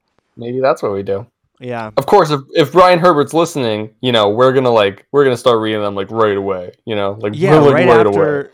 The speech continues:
Speaker 2: right
Speaker 1: But
Speaker 2: after, um, Chapter House.
Speaker 1: Yeah. Yeah. Anyways, uh, um, so before we get to Paul having no eyeballs.
Speaker 2: Yes.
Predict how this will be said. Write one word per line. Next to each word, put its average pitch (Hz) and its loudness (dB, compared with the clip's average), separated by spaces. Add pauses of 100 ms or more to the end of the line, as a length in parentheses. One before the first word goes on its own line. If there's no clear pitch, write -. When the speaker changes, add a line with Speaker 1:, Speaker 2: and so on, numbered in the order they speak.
(120)
Speaker 2:
right 139 -4
Speaker 1:
But 107 2
Speaker 2:
after, 131 -6
um, 117 -10 (240)
Chapter 131 -8
House. 87 -16 (1200)
Speaker 1:
Yeah. 95 -10 (640)
Yeah. - -18 (2000)
Anyways, 151 4 (240)
uh, 143 -2
um, 156 4 (920)
so - 0
before 190 0
we 214 2
get 208 -2
to 175 -6
Paul 151 0
having 120 -2
no 120 0
eyeballs. - -8 (380)
Speaker 2:
Yes. 98 -18